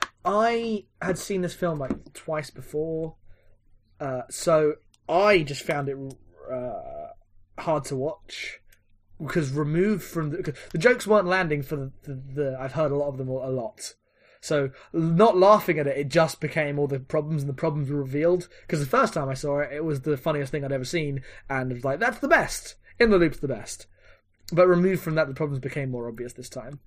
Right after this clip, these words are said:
Probably not gonna watch it again, but I'm glad I, I've seen it a few times.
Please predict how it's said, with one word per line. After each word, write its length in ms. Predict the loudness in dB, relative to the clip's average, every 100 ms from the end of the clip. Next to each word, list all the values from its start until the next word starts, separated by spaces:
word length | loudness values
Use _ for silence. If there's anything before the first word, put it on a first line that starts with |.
| -20 -20 -20 -20 -18
Probably 260 | 4 6 6
not 120 | 6
gonna 100 | 4
watch 160 | 2 0
it 80 | -6
again, 280 | -6 -4
but 120 | 0 0
I'm 100 | 4
glad 260 | 4 4
I, 100 | 0 -4 -8
I've 100 | -6
seen 200 | -6 -6
it 100 | -8 -12 _ _ -20 -16
a 60 | -8
few 100 | -6
times. 460 | -6 -6 -8 -14